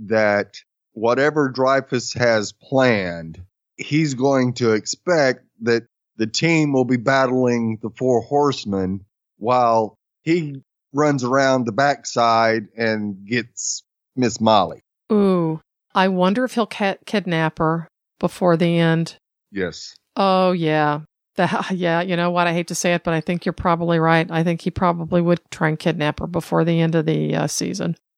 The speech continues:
Speaker 1: Yep. I think so.
Speaker 2: Oh, dear.
Speaker 1: Yeah.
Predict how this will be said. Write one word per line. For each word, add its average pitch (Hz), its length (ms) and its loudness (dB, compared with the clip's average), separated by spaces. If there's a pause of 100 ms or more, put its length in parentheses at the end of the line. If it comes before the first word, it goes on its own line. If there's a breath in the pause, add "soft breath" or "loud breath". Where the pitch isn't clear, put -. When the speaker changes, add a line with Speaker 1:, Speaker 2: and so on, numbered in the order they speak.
(120)
Speaker 1:
Yep. 85 200 -6 (360)
I 87 320 0
think 104 240 -4
so. 139 320 0 (340)
Speaker 2:
Oh, 220 680 -2
dear. 160 680 -8 (380)
Speaker 1:
Yeah. 90 240 0